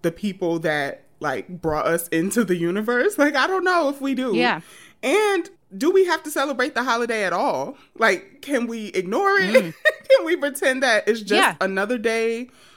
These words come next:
Speaker 1: off work, that we are going to do something that we really enjoy doing? Can we create our own traditions?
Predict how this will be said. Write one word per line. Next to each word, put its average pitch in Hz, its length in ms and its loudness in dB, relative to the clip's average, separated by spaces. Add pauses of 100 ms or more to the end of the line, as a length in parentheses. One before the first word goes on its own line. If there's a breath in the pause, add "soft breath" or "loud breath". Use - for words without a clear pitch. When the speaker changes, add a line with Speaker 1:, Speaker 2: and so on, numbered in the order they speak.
(140 soft breath)
Speaker 1:
off 208 280 0
work, 226 520 -2 (280 soft breath)
that 170 200 4
we 196 180 -2
are 190 240 4
going 190 340 0
to 240 100 -6
do 226 160 -2
something 214 440 0
that 175 140 0
we 208 140 -2
really 196 300 0
enjoy 185 360 -2
doing? 214 520 -4
Can 240 160 -2
we 202 80 -4
create 196 360 -2
our 165 180 0
own 214 220 -2
traditions? 220 1040 -6